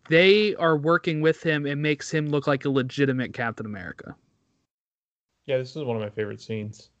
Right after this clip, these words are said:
Speaker 2: Um, as far as, like, the truck, uh, is concerned, um, you know, just kinda going through it. I, I, like, leading up to this scene is, is fun too, 'cause it kinda sets up some of the conversations that they have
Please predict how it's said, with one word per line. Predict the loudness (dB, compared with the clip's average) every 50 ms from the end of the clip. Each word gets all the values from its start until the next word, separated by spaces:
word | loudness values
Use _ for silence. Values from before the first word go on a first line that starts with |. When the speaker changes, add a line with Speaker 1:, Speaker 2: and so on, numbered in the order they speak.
| _ -10
Speaker 2:
Um, | -4 0 2 2 2 0 -2 -4 -10 -16 -20 _ _ _ _ _ _ _ _ _ _ _ _ _ _ -4
as | -2 -2 2
far | 2 4 4
as, | 4 4 2
like, | 0 0 0 -4 _
the | -10 -10
truck, | -10 -12 -8 -2 0 0 0 -2 -4 -12 -20 -20 _ _ _ _ -10 -6
uh, | -6 -6 -4
is | -6 -8 -6
concerned, | -6 -6 -6 -6 -4 -4 -4 -4 -6 -8 -14 -20 -20 -20 -20 _ _ _ _ -4
um, | -2 0 0 0 0 -2 -4 -10 -14 -18 _ _ _ _ _ _ _ _ _ _ _ _ _ _ _ _
you | -2 0 2
know, | 2 2
just | 2 -2 -4 -2
kinda | -2 0 0 0 -2 -4 -8 _ _ -12 -4 -2
going | 0 0 0 0 -4 -8 _ _ -14
through | -6 -2 0 2 2 2
it. | 2 2 2 2
I, | 2 2 4 4 2 2
I, | 0 -4 -12 -20 -20 -20 -20 -20 _ _ _ 2
like, | 4 4 4 4
leading | 4 2 2 4 2 2
up | 2 2
to | -2 -6
this | -6 -6 -8 -8
scene | -10 -8 -6 -4 -4 -4 -4 -6 -8 -12 _ _ -20 -12 -8
is, | -6 -6 -6 -6 -8 -12 -16 -16 -10 _
is | -6 -6 -6
fun | -4 0 2 2 2 2
too, | -2 -2 -4 -4 -4
'cause | -4 -6 -8
it | -8 -6
kinda | -2 0 0 0
sets | 0 0 0 0 0 0
up | -2 -2 -4 -6
some | -8 -8
of | -8
the | -6 -4
conversations | -4 -4 -4 -4 -6 -6 -6 -8 -8 -6 -8 -8 -8
that | -8 -6 -4
they | -4 -4 -2
have | -2 0 2 2 2 0 -2